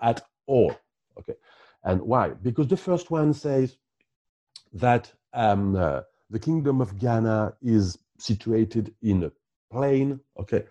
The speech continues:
and, um, uh, and that the, um, and that the, he gives the name of the plain, okay, so that fits well with an archaeological site that we know in South Mauritania,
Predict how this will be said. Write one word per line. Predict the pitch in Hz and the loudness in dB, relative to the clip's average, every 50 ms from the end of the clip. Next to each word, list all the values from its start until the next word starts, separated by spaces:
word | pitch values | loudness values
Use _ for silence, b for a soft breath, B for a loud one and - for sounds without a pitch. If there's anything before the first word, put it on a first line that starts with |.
| b b b b b b b b b _ - | b b b b b b b b b _ -12
and, | - 120 117 113 113 113 107 107 | -6 -2 0 2 2 2 0 0
um, | 113 107 101 98 95 95 95 92 92 92 | 0 0 2 2 2 2 2 0 0 0
uh, | 90 87 85 - - | 0 0 -2 -4 -4
and | 113 113 113 113 | -4 -2 0 0
that | 120 120 117 - _ - | 0 0 -2 -4 _ -10
the, | 110 101 104 104 98 95 92 87 | -6 -2 0 0 2 2 0 0
um, | 87 87 85 80 80 - - _ _ _ - - _ _ _ _ 120 | 0 0 -2 -4 -4 -8 -12 _ _ _ -20 -20 _ _ _ _ -6
and | 120 113 113 110 110 | -4 -2 0 0 2
that | 123 120 107 - - _ - 98 | 2 0 0 -2 -6 _ -10 -4
the, | 98 98 92 87 85 82 80 78 76 76 67 - - - - | 0 2 2 2 2 0 -2 -2 -4 -4 -6 -6 -8 -8 -6
he | 143 117 | -4 -2
gives | 107 107 156 143 113 98 | 0 2 2 2 2 0
the | 110 | 0
name | 95 92 95 107 127 147 151 | 0 0 0 0 0 0 0
of | 143 131 | 0 0
the | 135 143 | -2 -4
plain, | 143 - 143 143 139 135 135 135 123 | -4 -4 -4 -2 0 0 0 0 -2
okay, | - 110 101 - 127 | -6 -6 -4 -4 -4
so | - 113 | -2 0
that | 98 107 98 - | 0 0 0 -2
fits | - - 127 113 - - - | -2 -2 -2 -2 -2 -2 -4
well | 117 123 127 120 117 | -2 0 0 2 0
with | 120 113 101 92 85 | 0 0 0 0 2
an | 95 101 | 2 0
archaeological | 104 107 - 143 127 117 107 104 - 120 107 | 0 -2 -2 -2 0 0 -2 -2 0 -2 -2
site | 98 - 117 120 113 | -2 -2 -2 2 2
that | 117 104 - - | 2 0 0 -2
we | 113 113 | -4 -2
know | 107 104 113 107 87 | 0 2 2 2 2
in | 98 104 | 2 0
South | 95 - 98 92 95 95 - | -2 -2 0 0 0 0 -2
Mauritania, | 104 95 90 107 104 107 113 110 117 113 117 117 120 117 | -2 0 2 2 2 2 2 -2 0 0 0 0 -2 -4